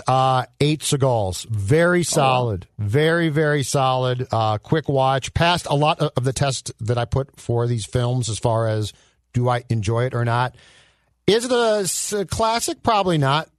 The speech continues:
Speaker 1: but it's damn good. The good guys are good. A very solid eight for me.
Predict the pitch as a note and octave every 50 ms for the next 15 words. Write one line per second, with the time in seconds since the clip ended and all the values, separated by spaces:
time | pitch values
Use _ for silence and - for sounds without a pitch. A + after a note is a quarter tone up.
0 | _ - D#3 F#3+ F#3+ G#3 F#3+ D#3 D#3 F#3+ F#3 F3+ F3+ F3 D3+ D#3 D#3 D#3 D#3 D3
1 | D3 C3 - _ _ _ _ A#2+ C#3+ B2+ C3 E3 E3+ D3+ D3+ E3 D#3+ D#3+ D#3 D3
2 | C3 - - C#3 C3 A2+ C3+ C#3 C#3 C#3 C#3 C#3 C3+ - _ _ _ _ _ _
3 | _ _ _ _ _ _ B2+ C3 B2+ A#2+ D3 E3 E3 D#3+ C#3+ A#2+ - C#3+ B2+ A#2
4 | G#2+ G#2 - - G2 F2+ - - - D#2+ D#2 D#2+ D#2 -